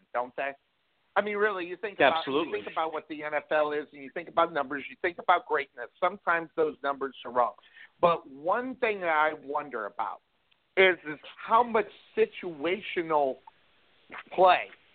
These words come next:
Speaker 1: changes the numbers, skews the numbers, you know, changes the perception of what you're seeing out on the football field. And what I, what I mean is,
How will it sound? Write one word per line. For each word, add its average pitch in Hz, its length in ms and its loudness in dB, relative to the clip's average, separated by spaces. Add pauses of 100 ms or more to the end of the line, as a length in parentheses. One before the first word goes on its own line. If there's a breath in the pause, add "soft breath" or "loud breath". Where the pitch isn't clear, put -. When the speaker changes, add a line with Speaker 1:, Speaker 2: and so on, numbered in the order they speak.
(1400)
Speaker 1:
changes 220 640 -4
the 185 100 0
numbers, 156 520 -2 (300)
skews 233 360 -4 (160)
the 185 100 0
numbers, 160 560 0 (440)
you 214 100 -6
know, 202 140 4 (120)
changes 226 440 0
the - 100 -4
perception 135 920 0 (380 loud breath)
of 190 180 6
what 180 160 2 (100)
you're 165 200 -6
seeing 175 280 -4
out 156 180 2
on 151 100 0
the 143 140 -14
football 156 380 -2
field. 135 200 -8
And 156 120 -14
what 180 180 2
I, 185 160 4
what 202 240 -4
I 175 80 -4
mean 185 360 -12
is, 143 140 -6